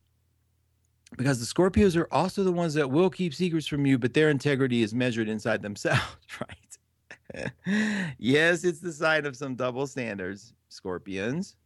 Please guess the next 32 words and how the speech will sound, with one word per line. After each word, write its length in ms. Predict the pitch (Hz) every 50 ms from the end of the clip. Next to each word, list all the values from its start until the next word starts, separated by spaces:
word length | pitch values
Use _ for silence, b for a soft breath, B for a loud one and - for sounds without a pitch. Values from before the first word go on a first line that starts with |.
| _ _ _
Admit 360 | 101 87 85 90 98 101 98
it. 280 | 117 143 160 - - _ _ _ _ _ _
You 180 | - 98 104 110
guys 240 | 127 127 123 120 120
want 200 | 123 127 120 117
everybody's 400 | 123 131 135 139 143 147 143 -
secrets, 280 | - 190 156 156 123
but 100 | 117 113
you 120 | 110 143 165
don't 120 | 143 117
tell 200 | - 135 123 107 -
anybody 560 | - 156 190 208 196 185 165 127 131 127 120
yours 600 | 113 113 120 110 98 78 58 - - - - - _ _ _ _ _ _ _ _
because 280 | - 117 127 120 113 110
yours 180 | 143 151 143 127
are 60 | 120
so 640 | - - 131 131 135 139 135 135 135 131 131 131
dark, 340 | 120 120 113 95 - - _ _ - _ _ _ _ _ -
and 100 | 117 110
they'll 200 | 117 123 113 110
think 260 | 107 135 139 135 107
bad 680 | 95 113 120 127 135 139 139 143 143 143 143 143 143 123
things 200 | 131 123 113 104
about 300 | 113 104 104 95 98 98
you. 80 | 117 117
That's 260 | 131 160 185 190 -
exactly 520 | 165 147 139 160 196 202 220 214 214 208
what 220 | 208 190 208 190 185
you're 120 | 202 196
doing 320 | 180 165 196 196 190 185 175
to 80 | 175
people. 500 | 170 170 170 160 135 135 123 - - -